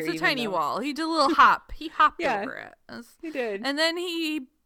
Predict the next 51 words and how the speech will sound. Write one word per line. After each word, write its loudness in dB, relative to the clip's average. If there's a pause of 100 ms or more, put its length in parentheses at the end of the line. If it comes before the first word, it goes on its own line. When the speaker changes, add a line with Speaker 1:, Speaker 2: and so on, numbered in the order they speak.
(100)
Speaker 1:
beats -4
everybody -2
unconscious. -8 (800)
Uh, -20 (220)
Speaker 2:
Yeah, -8
Speaker 1:
yeah. -8 (280)
Speaker 2:
he -12
does. -4 (300)
He's -18
pretty -8
Speaker 1:
And -6
Speaker 2:
badass. -4
Speaker 1:
he's -10
not -4
bad -2
for -4
a -2
hundred -8
thirty-three, -6
as -6
he -12
says. -10 (420)
And -8
then -8 (340)
that -6
gives -6
them -4
the -4
opportunity -6
for -10
Daniel -6
to -4
go -4
dial -2
the -12
gate -8
while -4
they -8
have -4
a -6
little -4
goodbye. -4 (460)
Speaker 2:
A -12
nice -8
leisurely -2
goodbye 0
now -2
that 0
Speaker 1:
Yeah. 0
Speaker 2:
everyone -4
is -14